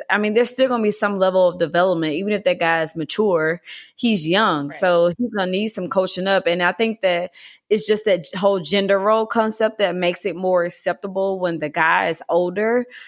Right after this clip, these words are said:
Speaker 1: versus when the woman, because it's just less as a mom. It's like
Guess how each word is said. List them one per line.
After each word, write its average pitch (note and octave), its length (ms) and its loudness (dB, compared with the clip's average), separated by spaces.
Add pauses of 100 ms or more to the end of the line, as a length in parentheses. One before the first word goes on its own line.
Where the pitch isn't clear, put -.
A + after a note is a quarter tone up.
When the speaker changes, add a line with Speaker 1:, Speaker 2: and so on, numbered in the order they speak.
(160)
Speaker 1:
versus G3 360 0
when E3+ 140 -4
the D3+ 100 -4
woman, G3+ 560 -6
because E3+ 600 -2 (360)
it's G3+ 180 0
just G3+ 280 0
less F#3 400 2
as F3 280 2
a E3+ 80 -2
mom. F3+ 640 0 (260)
It's G3+ 200 -2
like F3 300 0